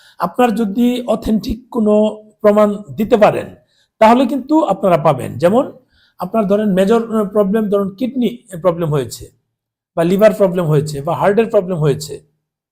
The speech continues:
বুঝুন বিষয়টা। বাংলাদেশে অনেক ডাক্তার দেখিয়েছেন, এখন এখানকার, আহ, ডাক্তার আপনাকে ওই পাশে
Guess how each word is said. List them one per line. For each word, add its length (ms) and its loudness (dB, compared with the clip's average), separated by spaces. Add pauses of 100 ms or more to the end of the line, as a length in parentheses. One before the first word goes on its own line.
(520)
বুঝুন 240 2
বিষয়টা। 280 -4
বাংলাদেশে 520 -4
অনেক 320 -4
ডাক্তার 380 0
দেখিয়েছেন, 560 -6 (380)
এখন 480 -2
এখানকার, 400 -4
আহ, 160 -2
ডাক্তার 420 -2
আপনাকে 600 -6 (340)
ওই 140 2
পাশে 440 -2